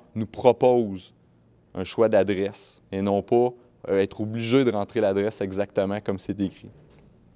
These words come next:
Ici, c'est la ville de Victoriaville, c'est leur, euh, localisation des, des taxibus. Donc, les citoyens peuvent s'abonner à un service de transport en commun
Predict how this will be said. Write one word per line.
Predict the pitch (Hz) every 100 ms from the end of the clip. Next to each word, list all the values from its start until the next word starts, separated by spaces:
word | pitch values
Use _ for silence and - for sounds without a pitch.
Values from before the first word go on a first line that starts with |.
| _ _ _ - _ _ - - - _ -
Ici, | - 127
c'est | 131
la | 120 107
ville | 131
de | 123
Victoriaville, | 110 - 117 113 110 123 139
c'est | 139 113
leur, | 107 104
euh, | 104
localisation | 107 107 113 107 110 104 120 123
des, | 110 101 95 92 - _ _ _ _ _ _ _ _
des | 104
taxibus. | 110 - - 113 117 139 - - _ _ -
Donc, | 101 -
les | 110
citoyens | - 107 110 113 123
peuvent | - 120 123 -
s'abonner | 110 107 107 113 123
à |
un | 113
service | 110 98 104 120 - - _ _ _
de | 101
transport | 101 101 98 113 107
en | 107
commun | 104 101 107